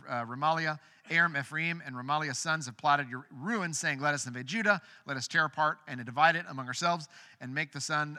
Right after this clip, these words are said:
of Tabeel king over it.'" So I'm gonna come in, uh, smash everything, and put somebody else in as, as king, which is how the ancient world worked. But God is coming up through the prophet Isaiah and telling this to, uh,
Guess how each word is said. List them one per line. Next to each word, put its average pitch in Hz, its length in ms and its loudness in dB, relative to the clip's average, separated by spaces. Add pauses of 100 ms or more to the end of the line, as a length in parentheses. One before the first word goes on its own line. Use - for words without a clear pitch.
of 127 460 0
Tabeel 156 500 -2
king 160 240 -4
over 131 200 -2
it.'" 117 40 -8
So 160 100 -4
I'm - 20 -6
gonna 165 140 0
come 233 200 8
in, 220 240 4 (400)
uh, 131 80 -6
smash 208 340 8
everything, 190 440 2
and 156 120 -8
put 185 140 -2
somebody 180 240 0
else 170 160 4
in 165 80 -4
as, 147 260 -2
as 147 200 -2
king, 120 200 -4
which 127 160 -8
is 143 60 -6
how 160 240 8
the 156 160 -2
ancient 151 380 -8
world 131 360 -6 (240)
worked. 180 340 -2 (1200)
But 147 120 -8
God 220 260 12
is 214 100 0
coming 170 320 0
up 143 300 4
through 233 140 -4
the 240 80 2
prophet 170 300 4
Isaiah 139 360 0
and 147 120 -4
telling 175 320 0
this 139 260 -4
to, 151 380 -2 (440)
uh, 139 260 6